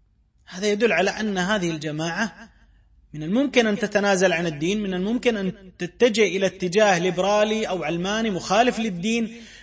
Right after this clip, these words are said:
من الممكن أن تشكك في عقائد المسلمين، من الممكن أن تتخذ، آه، آه، مظاهر الكفر في مقابل تحقيق أهداف الجماعة. إذن التفريعات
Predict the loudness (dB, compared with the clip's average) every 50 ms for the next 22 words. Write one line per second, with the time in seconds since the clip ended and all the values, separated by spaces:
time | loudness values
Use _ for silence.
0 | -6 -2 -2 0 0 0 0 0 0 0 0 -2 0 2 0 0 2 -2 -4 -6
1 | -4 -4 -2 -2 -2 -2 -2 -4 -4 0 0 2 2 2 0 0 0 0 2 2
2 | 2 0 0 -2 -2 -4 -4 -4 -6 -4 -4 -2 -2 -2 -2 -4 -4 -4 -4 -4
3 | -2 -2 -2 -2 -2 0 -2 -2 0 -2 -4 -4 -4 -6 -4 -2 -2 -2 2 2
4 | 2 2 0 -4 -12 -18 -20 -20 -20 _ _ _ _ _ _ -6 0 2 4 6
5 | 6 4 2 0 -4 -4 -2 0 0 4 8 8 8 10 8 6 4 2 2 2
6 | 0 0 -2 -2 0 0 -2 -2 -2 -6 -14 -20 -20 _ _ _ _ _ _ _
7 | _ _ _ _ _ _ _ _ _ _ -6 -6 -4 -4 -4 -6 0 2 4 6
8 | 6 4 4 2 -2 -4 -4 -6 -10 -14 -20 -20 _ _ _ _ _ _ _ _
9 | _ -10 -8 -8 -8 -12 -10 -6 -2 0 2 0 0 -2 -8 -14 -18 -20 _ _
10 | _ _ _ _ _ _ _ _ -8 -6 -4 -4 0 4 4 4 4 4 0 -6
11 | -6 -6 -6 -6 -6 -8 -8 -10 -12 -16 -16 -20 -20 _ _ _ _ _ _ _
12 | _ _ _ _ _ _ _ _ _ _ _ -20 -20 _ _ _ _ _ _ _
13 | _ _ _ -2 2 2 6 6 6 4 4 -2 -6 -12 -16 -20 -20 _ _ _
14 | _ _ _ _ -20 -20 _ -6 -6 -2 0 2 2 4 4 4 6 6 4 4
15 | 2 -2